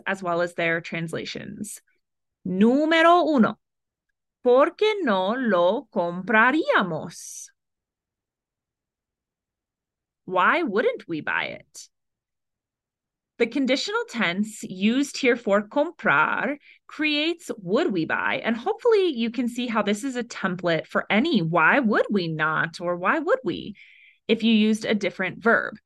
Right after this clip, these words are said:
If you're comfortable conjugating different subjects in conditional, you could change the nosotros out as well.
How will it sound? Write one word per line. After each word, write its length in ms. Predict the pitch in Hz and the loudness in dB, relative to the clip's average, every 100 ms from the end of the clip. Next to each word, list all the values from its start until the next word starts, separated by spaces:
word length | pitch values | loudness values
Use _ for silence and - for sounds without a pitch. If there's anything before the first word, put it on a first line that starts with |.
| _ _ _ - | _ _ _ -10
If 120 | 226 | -4
you're 100 | 247 | -4
comfortable 580 | - 311 403 403 339 285 | -2 -4 -2 -2 0 0
conjugating 720 | - 202 202 208 202 202 196 | 2 4 4 4 2 0 -2
different 640 | 190 196 - 214 214 220 | -2 -4 0 2 2 -2
subjects 640 | - - 277 262 185 170 - | -12 -4 -2 -2 -6 -8 -10
in 220 | 180 175 | -10 -10
conditional, 720 | 180 165 160 - 110 - 262 - - - - | -6 -4 -4 -6 -6 -4 -6 -6 -20 -20 -2
you 140 | 208 | 0
could 240 | 208 359 349 | 2 0 2
change 400 | 285 208 214 208 | 2 4 4 4
the 100 | 196 | 0
nosotros 640 | 190 196 381 381 339 330 - | 0 0 -2 2 0 0 0
out 320 | 294 208 - | 2 0 -2
as 260 | 185 185 180 | -2 -2 -2
well. 540 | 165 160 160 165 185 | 0 2 0 -2 -6